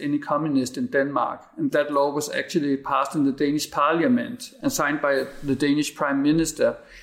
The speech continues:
And that meant that three of the Danish communists who was elected in the parliament were arrested, and the Danish authorities arrested the Danish communists.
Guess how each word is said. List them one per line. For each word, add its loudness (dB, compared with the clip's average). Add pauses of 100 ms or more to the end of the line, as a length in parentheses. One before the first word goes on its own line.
(300)
And 2
that 0
meant 2
that -4
three 2
of 2
the -2
Danish -2
communists 0
who -12
was 0
elected 0
in 0
the -2
parliament 0
were 0
arrested, -2
and 2
the 0
Danish 0
authorities -2
arrested -2
the -2
Danish 0
communists. -2